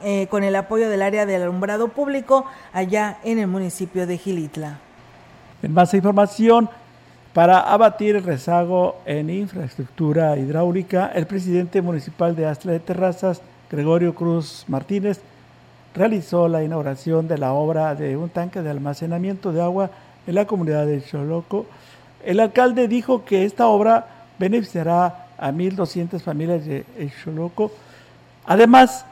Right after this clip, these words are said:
Speaker 2: se comprometió a realizar el próximo año la obra de las líneas de conducción para que el vital líquido llegue hasta sus hogares.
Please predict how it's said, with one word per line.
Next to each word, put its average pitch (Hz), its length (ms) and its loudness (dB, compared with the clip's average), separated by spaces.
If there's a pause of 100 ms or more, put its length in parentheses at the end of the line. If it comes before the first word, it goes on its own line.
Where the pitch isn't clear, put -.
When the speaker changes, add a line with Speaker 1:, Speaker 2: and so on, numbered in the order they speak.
(220)
Speaker 2:
se - 180 2
comprometió 214 640 6
a 196 80 10
realizar 185 500 4
el 170 120 -2
próximo 214 400 2
año 208 340 2 (240)
la 151 240 2
obra 190 460 4
de 165 160 -2
las 147 260 -2
líneas 185 540 0
de 160 160 -6
conducción 175 640 -2 (480)
para 175 280 2
que 185 360 -2 (520)
el 185 120 -4
vital 160 300 -2
líquido 165 320 -4
llegue 156 360 -4
hasta 151 420 -8
sus 143 380 -14
hogares. 156 460 -4